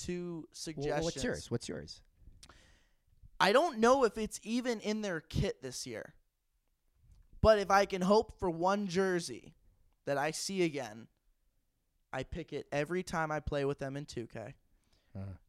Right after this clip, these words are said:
Speaker 1: The Washington Wizards gold Gilbert Arenas jersey,
Speaker 2: Ooh.
Speaker 1: I think is so purty. I love that jersey.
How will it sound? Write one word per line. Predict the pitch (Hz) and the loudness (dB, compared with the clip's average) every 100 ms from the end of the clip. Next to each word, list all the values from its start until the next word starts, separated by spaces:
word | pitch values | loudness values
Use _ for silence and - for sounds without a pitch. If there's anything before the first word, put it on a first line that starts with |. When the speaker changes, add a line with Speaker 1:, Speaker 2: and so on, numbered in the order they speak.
| - | -10
Speaker 1:
The | 131 | -10
Washington | 127 131 135 - 175 175 202 190 160 | -4 -2 -2 -4 -8 -10 -10 -10 -6
Wizards | 147 139 151 143 - - | -6 -4 -6 -8 -12 -12
gold | - 135 139 156 147 | -2 2 2 2 -2
Gilbert | 139 139 139 147 | -4 -2 -2 -4
Arenas | 135 131 131 135 143 156 | -4 -6 -6 -4 -6 -4
jersey, | 147 151 147 156 160 185 | -2 -2 -2 -4 -4 -8
Speaker 2:
Ooh. | 92 107 107 107 87 | -6 -6 -6 -6 -2
Speaker 1:
I | 160 190 220 226 - | 2 6 6 4 0
think | 196 208 208 - | 0 0 -2 -8
is | 147 156 139 | -4 -4 -4
so | - - 185 185 208 214 | -6 -4 4 8 8 8
purty. | 220 - 185 185 156 117 - - _ _ _ _ | 6 0 2 -2 -2 -8 -16 -20 _ _ _ _
I | - 247 269 | 8 8 8
love | 190 180 190 151 | 4 6 6 4
that | 156 120 | 0 0
jersey. | - 123 107 - - | -4 -10 -10 -16 -20